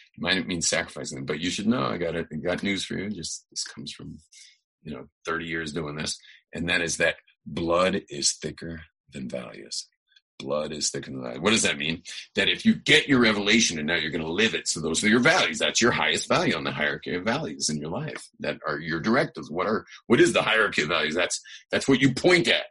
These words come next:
That's your direction. So, so what happens is they all freak, you know, they're all freaked out, like, "What happened to so-and-so?"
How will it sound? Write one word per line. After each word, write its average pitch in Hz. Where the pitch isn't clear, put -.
That's 85
your 107
direction. 151
So, 92
so 98
what 98
happens 104
is 98
they 143
all 127
freak, 95
you 80
know, 73
they're 92
all 80
freaked -
out, 85
like, 85
"What 90
happened 80
to -
so-and-so?" 82